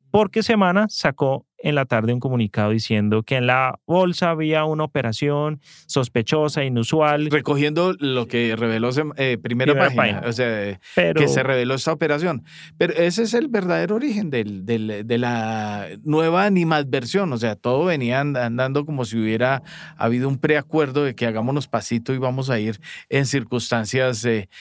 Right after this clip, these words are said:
Speaker 2: diferentes, eh, a las asambleas y ya esto va a ser pa-, pa no causarle pre-, perjuicio a las empresas. Pero eh, ya vino luego el comunicado,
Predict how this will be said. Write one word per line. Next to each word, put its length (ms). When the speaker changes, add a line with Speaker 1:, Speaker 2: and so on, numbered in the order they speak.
Speaker 2:
diferentes, 680
eh, 240
a 60
las 300
asambleas 640
y 60
ya 260
esto 240
va 120
a 40
ser 160
pa-, 260
pa 260
no 100
causarle 420
pre-, 320
perjuicio 520
a 20
las 160
empresas. 480
Pero 540
eh, 300
ya 760
vino 400
luego 280
el 100
comunicado, 800